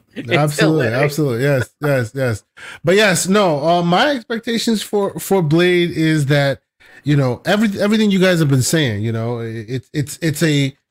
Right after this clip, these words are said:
Speaker 2: it's, it's, it's a coming out party for Arcane, right? And, and the, uh, the, uh,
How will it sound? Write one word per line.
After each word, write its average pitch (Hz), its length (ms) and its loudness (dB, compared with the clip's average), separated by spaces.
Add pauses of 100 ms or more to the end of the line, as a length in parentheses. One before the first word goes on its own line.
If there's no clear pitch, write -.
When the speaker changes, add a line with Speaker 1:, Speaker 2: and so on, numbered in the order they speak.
(220)
Speaker 2:
it's, - 440 -2
it's, - 380 -4 (720)
it's 175 160 0
a 180 40 2
coming 233 380 2
out 180 200 0
party 113 500 -2
for 123 640 0 (800)
Arcane, 143 600 -2 (400)
right? 139 260 0 (360)
And, 139 360 2
and 131 420 0
the, 170 100 4 (140)
uh, 143 80 2
the, 139 120 0
uh, 143 180 2